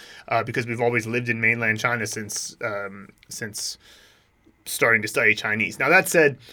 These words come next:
having learned simplified characters first, I do recognize most traditional characters, but every now and then I still run into one that I'm like, "What is that?" And then when I find out the simplified version, I'm like, "Oh yeah, I do know this character." Um, so,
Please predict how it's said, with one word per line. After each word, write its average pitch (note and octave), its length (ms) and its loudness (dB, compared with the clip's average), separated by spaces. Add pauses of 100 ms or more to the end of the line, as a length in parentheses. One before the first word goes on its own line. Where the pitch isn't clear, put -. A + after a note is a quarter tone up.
having D#3 320 6
learned E3+ 240 2
simplified D3+ 420 2
characters C#3+ 360 4
first, D#3 340 2
I C3 100 8
do C#3 220 0
recognize C3+ 760 2
most B2+ 680 -2
traditional D3 400 2
characters, D3+ 460 6
but C3+ 80 4
every C#3 160 8
now B2+ 120 6
and B2 80 0
then A2+ 120 0
I - 20 4
still B2 260 0
run A#2+ 160 4
into A#2 220 0
one G#2+ 200 -2
that G#2 100 0
I'm G#2+ 120 -4
like, G2+ 220 -2
"What F#3 140 2
is A3 160 -2
that?" G#3+ 180 2
And E3 100 -6
then C3 120 0
when A#2+ 80 0
I A2+ 80 0
find A#2 200 -2
out A2 140 -4
the A2 60 -8
simplified A2 480 -4
version, G#2 280 -4
I'm G#2 80 -12
like, G2+ 200 0
"Oh C#3 80 8
yeah, A#2 160 8
I G2+ 60 -2
do A2+ 140 0
know G#2 140 -8
this F#2+ 160 -8
character." G2 340 -4 (360)
Um, A#2 480 -2
so, - 280 2